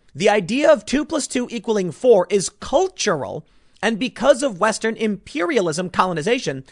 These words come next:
we think of it as the only way of knowing. Two plus two equals five. The tomatoes have spoken."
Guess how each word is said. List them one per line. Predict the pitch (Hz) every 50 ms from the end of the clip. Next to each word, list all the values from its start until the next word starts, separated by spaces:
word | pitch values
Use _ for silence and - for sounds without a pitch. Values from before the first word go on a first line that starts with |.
| _ - - _
we | - 220 247
think | - - 294 320 269
of | 269 247
it | 240 -
as | - 185
the | 156 208 220 - - -
only | 226 269 285 277 277 285 285 277 277
way | 220 170 196 202 202 202 202
of | - - 170 185 160 139 139
knowing. | 156 175 175 151 127 107 101 95 - _ _ _ _ _ _ _ _ _ _
Two | - - 208 262 262
plus | - 156 143 - -
two | 202 202 208
equals | 220 214 202 214 - -
five. | - - 185 151 131 110 117 120 147 151 151
The | 220 -
tomatoes | - - 240 226 208 208 220 247 240 196 147 139 135 147 156 -
have | 143 139 147 175 170
spoken." | - - - - 156 135 120 - 107 95 90